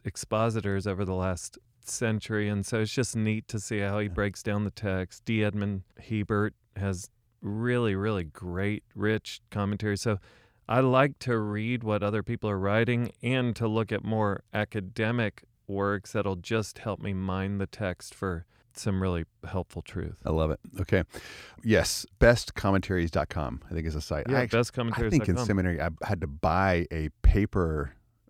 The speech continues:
Speaker 2: version of that,
Speaker 1: Yeah.
Speaker 2: and, and that kinda made my, my purchasing decisions based on that. So it's all free now, and, uh, it's good to hear kind of why they rate certain commentaries the way they do. And, and over time, you know, if you are gonna teach, if you were a carpenter,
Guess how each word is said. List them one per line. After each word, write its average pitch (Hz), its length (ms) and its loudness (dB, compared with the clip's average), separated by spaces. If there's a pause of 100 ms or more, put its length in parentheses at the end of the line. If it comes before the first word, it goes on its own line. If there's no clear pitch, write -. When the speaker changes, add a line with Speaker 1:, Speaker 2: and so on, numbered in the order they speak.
(120)
Speaker 2:
version 92 520 4
of 82 240 2
that, - 340 -4 (180)
Speaker 1:
Yeah. 87 160 0
Speaker 2:
and, 80 200 -2
and 82 200 0
that 80 240 -4
kinda 85 180 2
made 80 180 2
my, 80 120 0 (120)
my 85 140 -4
purchasing 85 440 0
decisions 78 360 -4
based 78 260 -4
on 71 80 -4
that. 65 160 -8
So - 220 -4
it's - 120 -6
all 98 120 4
free 92 220 2
now, 85 200 0 (460)
and, 82 320 -2
uh, 78 160 -2
it's - 140 -8
good 90 180 -2
to 80 60 -2
hear 76 260 -4
kind 85 160 -4
of 76 100 -4
why 80 160 0
they 78 160 0
rate 78 480 -4
certain - 300 -4
commentaries 76 480 -2
the 85 60 -4
way 73 100 -2
they 71 100 -4
do. 71 240 -2
And, 85 160 -2
and 110 100 0
over 117 140 2
time, 135 340 2
you 90 120 -2
know, 82 160 2
if 82 100 0
you 95 160 4
are 80 140 2
gonna 90 240 0
teach, - 400 -2 (500)
if 95 180 -2
you 92 160 0
were 95 280 4
a 92 80 0
carpenter, 113 520 4